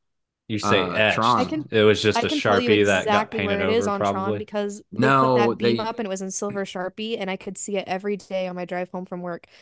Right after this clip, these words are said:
Speaker 3: It's, like, on the very outskirts of Tron, as if you're, like, going up World Drive.
Speaker 2: Yeah,
Speaker 1: Oh,
Speaker 2: and a lot of
Speaker 1: wow.
Speaker 2: times, a lot of times when they do that kind of stuff, it's usually, like, a support beam that it's gonna get, it's not gonna get painted over, but it's gonna get covered up.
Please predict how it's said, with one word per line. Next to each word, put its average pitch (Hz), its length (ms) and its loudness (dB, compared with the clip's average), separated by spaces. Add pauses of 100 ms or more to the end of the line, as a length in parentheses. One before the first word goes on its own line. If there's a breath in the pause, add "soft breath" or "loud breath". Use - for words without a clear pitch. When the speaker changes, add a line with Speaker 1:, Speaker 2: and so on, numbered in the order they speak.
(200 soft breath)
Speaker 3:
It's, 180 140 -6
like, 190 140 -2
on 190 80 -4
the 185 60 -4
very 190 280 -2
outskirts 190 460 -6
of 175 80 -8
Tron, 175 340 -8
as 175 240 -8
if 175 160 -8
you're, 190 100 -8
like, 170 140 -8
going 175 220 -4
up 180 160 -10
World 175 180 -6
Drive. 170 340 -14 (460)
Speaker 2:
Yeah, 107 200 -2
Speaker 1:
Oh, 92 80 -4
Speaker 2:
and 104 100 -4
a - 20 0
lot 120 180 2
of 113 60 -2
Speaker 1:
wow. 135 140 -2
Speaker 2:
times, 113 260 -4
a 107 60 -10
lot 123 160 2
of 147 80 -6
times 127 200 -6
when 104 100 -6
they 101 60 -8
do 98 140 -8
that 101 140 -8
kind 120 120 -8
of 113 60 -6
stuff, 117 240 -4
it's 92 140 -8
usually, 104 340 -4
like, 92 160 -4
a 92 60 -6
support 98 400 -6
beam 123 320 -2 (640)
that 98 380 -2
it's 113 200 -6
gonna 113 200 0
get, 107 260 -2 (280)
it's 120 160 -6
not 135 100 0
gonna 120 120 -2
get 101 140 -8
painted 113 400 -4
over, 98 220 -8
but 95 100 -10
it's 90 100 -14
gonna 95 140 -10
get 90 180 -14
covered 85 280 -6
up. 78 220 -14